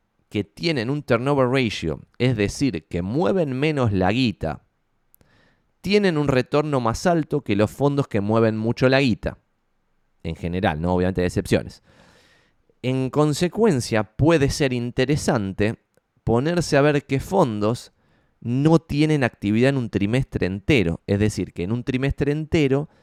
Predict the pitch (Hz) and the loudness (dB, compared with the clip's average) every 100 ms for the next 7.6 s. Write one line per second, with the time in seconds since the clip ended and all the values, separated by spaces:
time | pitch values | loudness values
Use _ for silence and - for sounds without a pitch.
0 | _ - 117 117 139 151 139 131 - 131 | _ -2 -2 2 -2 0 -2 -2 0 -2
1 | 127 147 175 170 127 113 117 123 151 127 | 0 0 0 0 0 0 -2 0 -2 0
2 | 143 123 92 87 _ _ _ - - 107 | -2 0 -2 -6 _ _ _ -8 -2 -2
3 | 107 104 113 - 156 143 113 - 143 113 | -2 -6 -6 2 4 4 2 2 4 4
4 | 98 127 - _ _ _ 98 104 - 101 | 2 -2 -2 _ _ _ 2 2 0 -4
5 | 98 98 170 - 110 98 101 - _ _ | -4 -4 2 2 2 0 0 -4 _ _
6 | 107 92 95 139 135 107 104 104 110 110 | -2 -2 0 2 2 2 0 0 2 2
7 | 120 147 107 - 110 | 2 2 0 -2 -2